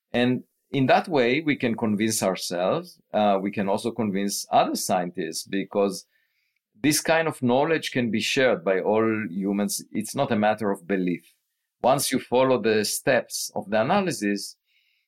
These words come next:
anyone should agree with it if the analysis was done correctly, if the, uh, if we keep seeing the same patterns in many different spherules that are along the meteor path,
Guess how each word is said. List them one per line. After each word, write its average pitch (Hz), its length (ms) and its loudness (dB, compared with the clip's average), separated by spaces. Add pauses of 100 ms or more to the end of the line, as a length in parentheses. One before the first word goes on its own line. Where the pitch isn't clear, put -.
(220)
anyone 131 380 2
should 107 240 -4
agree 107 300 2
with 120 180 0
it 95 180 0
if 101 120 -4
the 98 100 -2
analysis 104 560 0
was 87 180 -6
done 95 260 -4
correctly, 113 600 0
if 113 160 -8
the, 87 200 -2 (680)
uh, 92 340 0 (160)
if - 100 -12
we 104 80 -2
keep - 300 -4
seeing 113 320 0
the 101 80 2
same 110 340 -2
patterns 104 760 -2
in 90 420 -4 (400)
many 104 220 0
different 95 340 -4
spherules 101 680 0
that - 180 -10
are 87 360 0
along 92 300 -2
the 92 80 -4
meteor 95 320 -4
path, 113 400 0